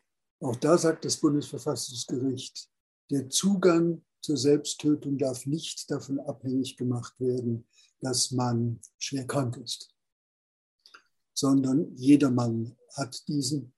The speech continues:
weil es Teil seiner allgemeinen Persönlichkeitsrechts ist, jedermann hat das Recht auf diesen Zugang. Allerdings, äh,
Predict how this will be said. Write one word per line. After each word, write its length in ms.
weil 220
es 140
Teil 280
seiner 320
allgemeinen 520
Persönlichkeitsrechts 1080
ist, 400
jedermann 480
hat 160
das 180
Recht 240
auf 140
diesen 280
Zugang. 460
Allerdings, 1040
äh, 180